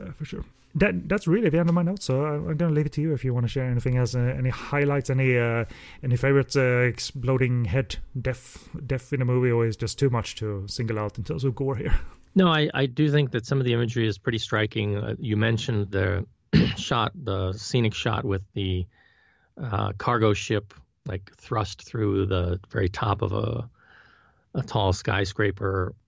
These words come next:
Speaker 2: Some stuff like that. There's a chase sequence where a bunch of raiders are chasing, uh, Bat in, and, uh, his sister in a little, in their buggy,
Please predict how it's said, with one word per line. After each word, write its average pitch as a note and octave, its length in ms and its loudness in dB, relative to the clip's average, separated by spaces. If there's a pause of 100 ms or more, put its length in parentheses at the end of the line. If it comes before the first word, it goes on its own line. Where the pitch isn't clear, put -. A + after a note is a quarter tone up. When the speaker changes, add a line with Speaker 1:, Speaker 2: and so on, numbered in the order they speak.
(100)
Speaker 2:
Some D#3 280 2
stuff D3 260 -2
like B2+ 160 -2
that. A2+ 160 -2
There's A2+ 160 -2
a G#2+ 60 -2
chase C#3 320 -4
sequence A2 520 -4
where G2 280 2
a F#2+ 60 2
bunch G2 280 -2
of F#2+ 120 -6
raiders F#2+ 380 2
are F#2 80 -2
chasing, F#2+ 580 -2 (800)
uh, A2 300 -4
Bat G2 600 -2 (120)
in, G2 460 -4
and, F#2 340 -2
uh, F2+ 280 0 (360)
his G2+ 180 4
sister A2+ 340 4
in G2 100 6
a F#2+ 60 6
little, G2 280 6
in G#2 140 4
their F#2 100 6
buggy, A2+ 480 2